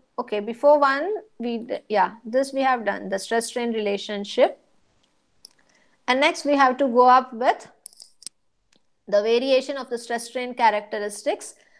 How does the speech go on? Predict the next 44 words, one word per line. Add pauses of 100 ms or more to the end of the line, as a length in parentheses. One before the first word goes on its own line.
(160)
right? (100)
So,
here
you
can
see
the
stress
values
are
given
along
the
y-axis
and
the
strain
values
are
given
along
the
x-axis. (640)
And
here, (460)
initially
the
temperature
will
be
zero,
then
you
apply
the
temperature,
so
then
it
increases
into
the
austenite
phase,